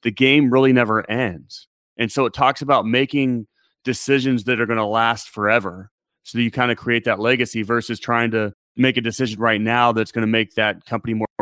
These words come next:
profitable this year, but it might hurt the company next year.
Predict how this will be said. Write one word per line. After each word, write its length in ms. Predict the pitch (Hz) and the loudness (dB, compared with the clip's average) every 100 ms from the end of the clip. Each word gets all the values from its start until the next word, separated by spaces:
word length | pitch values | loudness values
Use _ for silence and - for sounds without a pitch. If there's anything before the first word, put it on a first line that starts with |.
| - | -4
profitable 560 | 110 110 107 107 110 | -2 -2 -4 -2 -2
this 280 | 101 110 - | 0 -4 -2
year, 380 | 123 117 101 98 _ _ _ | 0 2 0 -6 _ _ _
but 160 | 110 107 | -6 -2
it 120 | 110 | 0
might 180 | 110 98 | 0 0
hurt 160 | 120 110 | -2 -2
the 60 | |
company 340 | - 107 98 98 | -4 -4 -2 -2
next 320 | 107 - - | -2 -2 -10
year. 260 | 82 95 | -10 -12